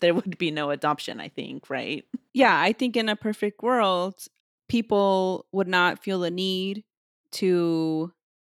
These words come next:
Speaker 2: first, have pregnancies that they don't
Speaker 1: Yes.
Speaker 2: want. <laughs> Second, give children up for adoption for whatever reason, right? And, and people, they, again, they have the right to do what they feel is best for
Speaker 1: Mm-hmm.
Speaker 2: them, right? But a lot of times,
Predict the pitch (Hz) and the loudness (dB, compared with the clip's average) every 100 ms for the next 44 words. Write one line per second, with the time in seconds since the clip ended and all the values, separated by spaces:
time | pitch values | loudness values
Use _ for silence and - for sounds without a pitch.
0 | _ - 214 202 185 - - - _ _ | _ -2 4 6 4 -2 -14 -20 _ _
1 | - 196 180 - 190 180 180 - 170 165 | -2 2 2 0 -4 -4 -4 -6 -4 -4
2 | 175 170 160 208 - - - - 294 - | 0 0 2 0 -2 -4 -4 2 0 0
3 | - _ - - - 226 220 196 175 175 | -18 _ -20 -20 -2 2 2 2 2 2
4 | 180 - _ _ _ _ _ 180 202 190 | 0 -6 _ _ _ _ _ 0 4 4
5 | 185 - - _ _ _ _ _ _ _ | 2 -4 -20 _ _ _ _ _ _ _
6 | - 226 202 185 170 185 160 180 190 202 | -2 0 2 2 0 0 0 4 2 2
7 | - 156 151 151 170 _ _ _ _ 196 | -2 0 0 -2 -6 _ _ _ _ 0
8 | 170 170 170 156 165 180 160 95 151 175 | 2 2 0 -2 -2 -4 -4 -4 2 2
9 | 165 - 208 - 240 233 233 311 349 466 | 2 0 0 4 4 2 6 6 10 10
10 | 466 - _ _ - 226 226 - 208 185 | 8 0 _ _ -2 0 0 -4 0 0
11 | 156 170 190 185 180 170 - 175 175 165 | 2 2 2 2 2 0 -2 -4 -2 0
12 | 165 151 170 160 165 170 156 190 185 165 | -2 -2 -4 -4 -4 -2 -2 -2 -2 -6
13 | 170 - 87 95 98 - - - 185 175 | -8 -10 -6 -6 -8 -12 -20 2 4 8
14 | 190 233 247 220 175 170 - | 10 10 8 2 2 0 -4